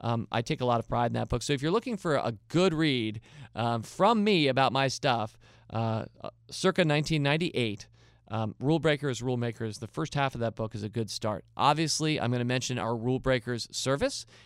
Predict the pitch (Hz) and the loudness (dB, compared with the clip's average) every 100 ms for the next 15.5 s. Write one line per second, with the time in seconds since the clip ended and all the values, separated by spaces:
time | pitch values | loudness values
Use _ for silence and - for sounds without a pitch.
0 | - - - - 143 143 143 139 151 147 | -10 -6 -6 -4 0 2 2 2 0 0
1 | - 147 139 135 135 139 - 180 - 131 | 2 0 2 0 0 -2 -2 -2 -2 0
2 | 127 143 139 165 143 123 135 127 101 85 | 2 2 2 2 2 2 0 -2 -2 -4
3 | 110 113 107 - 143 147 190 220 - - | -4 -4 -4 2 2 2 0 -4 -12 -20
4 | - - 113 113 113 - 120 120 120 110 | -20 -8 -4 -2 -4 -4 -2 -2 -2 -6
5 | - 110 113 131 143 147 139 151 147 143 | -6 -2 0 -2 -2 -2 0 0 0 0
6 | 120 98 - - - - 117 117 107 - | -2 -8 -12 -20 -14 -4 -2 -2 -4 2
7 | 127 151 147 113 135 156 135 135 135 131 | 4 4 2 4 4 6 4 4 4 4
8 | 127 123 123 143 - 135 123 - 117 170 | 2 2 2 2 4 2 2 0 -4 -8
9 | 147 120 131 151 127 - 143 - 113 113 | -6 0 2 2 0 -4 -14 -6 -2 -2
10 | 107 113 123 - 131 120 113 123 160 151 | -4 -4 -2 2 4 4 2 2 2 2
11 | 165 - - - _ _ 107 107 107 - | 0 -2 -6 -20 _ _ -6 -6 -6 -6
12 | 120 120 139 143 127 127 113 - 127 - | -4 0 2 2 2 -2 -2 -2 -2 2
13 | 170 202 - 151 131 123 95 120 - 127 | 4 4 4 4 4 4 4 2 0 -2
14 | 120 120 - - 139 123 - 202 185 175 | -2 -4 -6 2 2 2 0 0 2 0
15 | 160 147 147 135 143 | 2 4 4 2 0